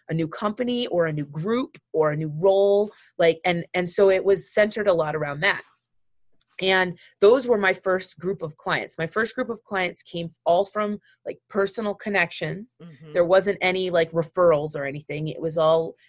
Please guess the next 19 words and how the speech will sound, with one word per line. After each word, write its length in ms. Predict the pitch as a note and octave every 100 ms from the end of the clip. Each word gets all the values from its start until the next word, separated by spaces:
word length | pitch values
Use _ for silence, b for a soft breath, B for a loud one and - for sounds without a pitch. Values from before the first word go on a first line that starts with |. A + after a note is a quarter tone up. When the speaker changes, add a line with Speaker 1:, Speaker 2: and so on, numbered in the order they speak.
| b
Speaker 1:
friends 580 | _ - D4 C#4 C4 B3+
or 120 | A3+ G3+
acquaintances 840 | F#3 - A3 G3+ F#3 F3+ F3 E3+
who 60 | F#3
had 120 | E3
kinda 240 | - F3+
heard 720 | D#3 - F3+ E3+ E3 E3 E3 F3 _ _ _ _ -
and, 500 | F#3 E3+ E3 D#3+ D#3 -
um, 440 | D#3 C#3+ C#3 F3 _
tried 320 | - F3+ F#3
it 100 | F3+
out. 280 | - F#3+ - _
I 60 | F3+
started 400 | F3 G3 G3 G3+
out 160 | F3+ -
charging 440 | - F3 F3+ E3+
absolute 460 | D#3+ E3 - G3 G3
peanuts, 640 | - D3+ C#3+ B2 - - _
Speaker 2:
<laughs> 260 | G3 - -